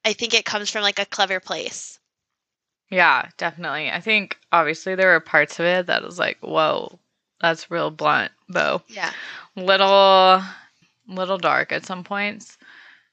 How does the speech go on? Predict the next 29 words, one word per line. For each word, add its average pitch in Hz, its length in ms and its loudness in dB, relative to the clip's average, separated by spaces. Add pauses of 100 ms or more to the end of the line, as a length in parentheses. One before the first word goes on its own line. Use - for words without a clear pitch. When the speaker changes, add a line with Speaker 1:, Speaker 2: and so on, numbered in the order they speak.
Speaker 2:
And 175 340 -2
I 170 120 2
think 226 240 -6
that 330 100 4
was 330 160 2
his 214 220 -2
intention. 170 520 -6
I 208 160 0
don't 214 80 -2
know. 190 100 -2
I'm, 175 140 0
like, 180 180 0
still 170 260 -4
trying 240 200 -2
to 254 80 -6
figure 202 320 -2
out 156 300 2
in 180 100 -4
my 175 140 -4
head. 156 520 -6 (480)
Like, 180 280 0
I, - 180 2 (160)
I 180 140 4
obviously 185 560 2
don't 240 220 -4
think 226 200 -8
he 220 160 -6
was, 196 240 -6
like, 143 360 -2